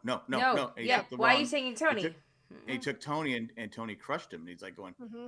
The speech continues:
Speaker 1: "I thought, I thought I could beat him." I go, "You thought wrong."
Speaker 2: Yeah.
Speaker 3: Yep.
Speaker 1: I mean, so that you get that, you get that too, where there's pressure on who do you
Speaker 3: Yep.
Speaker 1: take, you know, it's just
Speaker 3: Yeah.
Speaker 1: like
Speaker 3: Yeah, because look at Jonathan and Mike would have been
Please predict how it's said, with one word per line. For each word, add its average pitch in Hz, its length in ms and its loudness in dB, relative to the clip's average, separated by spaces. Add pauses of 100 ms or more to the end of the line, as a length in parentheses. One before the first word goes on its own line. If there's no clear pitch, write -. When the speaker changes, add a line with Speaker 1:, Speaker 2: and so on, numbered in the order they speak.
Speaker 1:
"I - 40 -20
thought, 117 280 -8
I 110 60 -14
thought 107 140 -8
I 107 40 -4
could 98 160 -12
beat 147 140 -8
him." 98 100 -6
I 90 80 -8
go, 92 180 -12 (380)
"You - 140 -20
thought 117 180 -16
wrong." 139 280 -12 (220)
Speaker 2:
Yeah. 196 260 2 (140)
Speaker 3:
Yep. 220 220 -2 (400)
Speaker 1:
I - 40 -18
mean, 120 200 -4
so 123 140 -6
that 123 180 -4
you 127 120 -4
get 127 220 -4
that, 131 260 2
you 127 80 -2
get 123 240 -4
that 143 240 2
too, 151 180 -2
where 120 120 -2
there's 110 260 -8 (360)
pressure 139 380 -2
on 95 140 -4
who 123 220 -4 (180)
do 113 60 -6
you 107 200 -4 (100)
Speaker 3:
Yep. 214 180 0
Speaker 1:
take, - 160 -14
you 98 80 -12
know, 95 160 -10
it's - 200 -14
just 104 160 -14
Speaker 3:
Yeah. - 20 -4
Speaker 1:
like 254 180 -2 (680)
Speaker 3:
Yeah, 330 180 10
because 294 360 2
look 330 180 2
at 330 140 4
Jonathan 294 420 4
and 269 80 0
Mike 247 220 2
would 247 80 2
have 240 100 -2
been 240 180 0